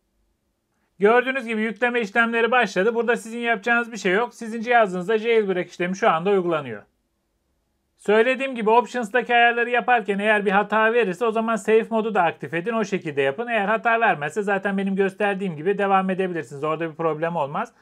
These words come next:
Burada da mesela D F O modu alırken belki sıkıntı yaşayabilirsiniz. Orada da şunu yapın.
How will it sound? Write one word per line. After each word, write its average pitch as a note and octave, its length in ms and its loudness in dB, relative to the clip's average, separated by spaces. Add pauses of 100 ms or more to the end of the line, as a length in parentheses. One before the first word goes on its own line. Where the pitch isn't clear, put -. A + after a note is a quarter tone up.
(360)
Burada A#3+ 260 2
da B3 80 2
mesela A#3 340 0
D A3 160 2
F A#3 180 -2
O A#3 40 -4
modu A#3 220 -2
alırken A3+ 400 0
belki G#3+ 200 0
sıkıntı A3 300 -6
yaşayabilirsiniz. A3+ 680 0
Orada A3 280 -2
da A#3 80 -2
şunu B3 220 -10
yapın. A3 360 -2